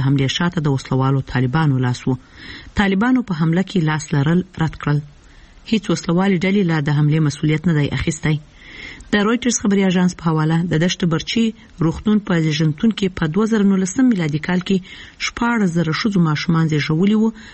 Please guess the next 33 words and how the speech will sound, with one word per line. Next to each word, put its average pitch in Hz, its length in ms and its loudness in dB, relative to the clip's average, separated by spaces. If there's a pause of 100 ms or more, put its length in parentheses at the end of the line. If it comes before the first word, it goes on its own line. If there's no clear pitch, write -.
(280)
او 165 100 2 (320)
مرستې 165 300 -2
یې 156 180 -2
ترلاسه 147 320 -2
کړې 151 240 0
وې. 143 120 0 (340)
په 185 140 2
دې 175 140 2
روغتون 156 300 -2
کې 196 120 -6
به 190 60 0
ډاکټرانو 180 480 0
او 175 60 2
نرسانو 180 440 2 (500)
ښځو 208 300 2
ته، - 60 -4
په - 140 -4
ځانګړي 208 420 0
ډول 220 180 2
هغو 202 220 2
ته 202 120 -2
چې - 120 -4
د 170 140 2
ولادت 156 380 0
په 175 60 0
وخت 160 220 0
کې 151 140 -6
پیچلی 185 440 0
حالت 147 300 -2
لري، 190 180 2 (480)
وړیا 165 360 2
خدمت 185 300 0 (100)
کاوه. 151 220 0